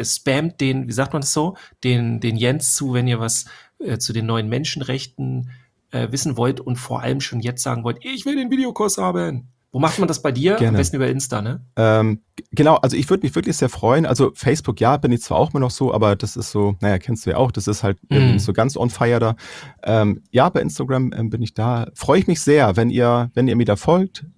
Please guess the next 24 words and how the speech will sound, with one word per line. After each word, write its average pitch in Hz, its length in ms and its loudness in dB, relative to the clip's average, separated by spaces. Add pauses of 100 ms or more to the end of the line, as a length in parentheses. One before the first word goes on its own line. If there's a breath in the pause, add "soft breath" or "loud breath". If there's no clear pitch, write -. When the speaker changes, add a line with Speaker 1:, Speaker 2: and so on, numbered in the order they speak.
(220)
Speaker 2:
J 139 240 -2
Punkt 131 220 -2
M 113 120 -2
Punkt - 240 -4
Eichert, 123 480 2
sucht - 240 -4
Jens 98 160 0
Eichert, 107 260 -2
dann 87 100 -4
findet 117 260 -6
ihr - 60 -2
mich 98 120 0
da 98 80 -2
schon. 95 260 0 (640 loud breath)
Ähm, 98 460 2 (200)
freue 110 240 0
ich 101 100 -4
mich 101 180 -2
natürlich 104 340 -4
über 90 100 -8
die 98 80 -6
Follower. 92 560 -2 (460)
Und, 90 600 0 (100)
äh, 87 220 0